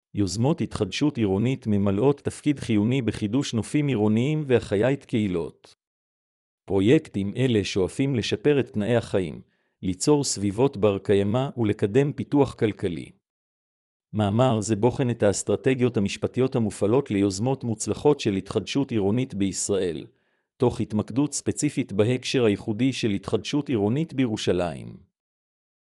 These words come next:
הדינמיקה של התחדשות עירונית בירושלים. ירושלים, עיר עשירה בהיסטוריה ומשמעות תרבותית,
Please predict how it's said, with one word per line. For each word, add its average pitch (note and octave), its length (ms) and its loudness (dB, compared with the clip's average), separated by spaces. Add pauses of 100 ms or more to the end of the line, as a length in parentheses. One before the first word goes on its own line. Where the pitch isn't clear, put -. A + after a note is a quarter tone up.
(100)
הדינמיקה G#2+ 640 0
של G#2 180 0
התחדשות G#2 600 -2
עירונית A2 460 0
בירושלים. G2+ 840 0 (1080)
ירושלים, G2+ 840 0 (340)
עיר A#2 200 4
עשירה G2+ 380 2
בהיסטוריה A#2 680 4
ומשמעות G#2 640 -2
תרבותית, G2 680 -2